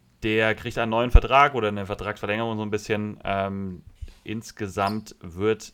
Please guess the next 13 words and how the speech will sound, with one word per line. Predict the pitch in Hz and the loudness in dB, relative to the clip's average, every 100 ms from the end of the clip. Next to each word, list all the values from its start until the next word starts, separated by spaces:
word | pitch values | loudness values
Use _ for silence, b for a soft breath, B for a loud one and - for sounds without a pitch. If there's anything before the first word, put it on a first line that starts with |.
| - | -18
der | 90 95 95 95 92 - | -8 -2 2 2 2 0
einen | 90 92 | -4 -4
Fünfjahresvertrag | 160 170 135 131 107 98 98 | -6 0 2 2 0 -4 -4
bekommen, | 98 101 101 107 - | -2 -2 -2 -6 -6
der | 98 98 98 95 b b b b b _ | 0 2 2 0 b b b b b _
bei | - 92 92 | 0 2 2
hundertzehn | 92 117 123 - 110 | 0 0 -2 -2 -4
Millionen | 101 101 98 92 - - | -2 -2 -4 -6 -6 0
Euro, | 101 85 82 101 - | 2 2 -4 -6 -10
äh, | 85 80 80 80 - | -6 -4 -6 -8 -12
liegt. | 82 104 - - - _ - | -10 -10 -12 -20 -20 _ -16
Also, | - 85 87 85 85 b b b b - | -12 -6 -4 -6 -8 b b b b -14
äh, | 82 80 | -10 -10